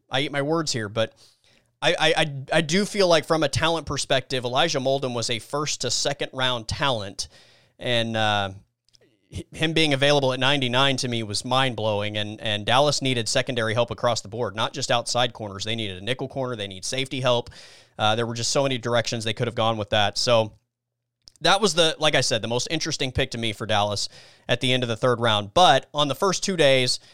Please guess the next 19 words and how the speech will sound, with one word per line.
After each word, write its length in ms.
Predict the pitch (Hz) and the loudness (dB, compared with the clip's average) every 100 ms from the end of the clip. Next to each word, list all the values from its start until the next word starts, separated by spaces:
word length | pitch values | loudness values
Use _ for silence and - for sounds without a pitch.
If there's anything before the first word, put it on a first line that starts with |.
| _ | _
they 160 | 135 147 | -2 0
addressed 320 | 139 151 147 | 4 2 2
the 80 | 139 | 0
defense, 720 | 139 139 135 123 113 - - _ | -2 -2 -2 -2 -2 -4 -6 _
five 300 | - 143 156 | 0 2 2
consecutive 640 | - 143 143 139 139 127 - | 0 0 2 2 0 -4 -2
picks. 420 | 139 127 - - | 0 0 0 -4
I 140 | 120 | -4
think 180 | 120 127 | -4 -4
all 220 | - 147 147 | 2 4 4
of 80 | |
those 220 | 135 131 127 | 2 -2 0
guys 240 | 127 123 | 0 2
have 180 | 135 123 | 0 0
the 120 | 120 | 0
opportunity 600 | 120 123 - 127 117 117 | -2 -2 -6 -6 -4 -6
to 340 | 110 120 117 110 | -6 -6 -6 -8
potentially 520 | - 127 117 117 107 | -6 -4 -4 -4 -6
contribute 560 | 110 - 120 107 101 | -6 -6 -4 -4 -6